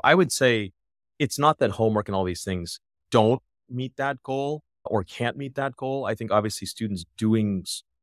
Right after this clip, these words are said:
work, doing homework, doing other project-based learning, whatever it is that they're doing,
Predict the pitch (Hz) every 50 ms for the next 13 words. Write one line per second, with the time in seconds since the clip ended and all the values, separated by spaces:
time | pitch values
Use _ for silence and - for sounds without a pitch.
0 | _ _ _ _ _ _ - 92 87 101 101 90 87 - - 90 98 98 95 90
1 | - 101 98 95 92 87 - 98 95 90 69 90 92 95 90 - - - 95 92
2 | 90 - 95 90 - - 90 87 - - 95 98 104 127 147 170 156 156 131 135
3 | 117 117 104 110 98 87 95 101 98 95 90 87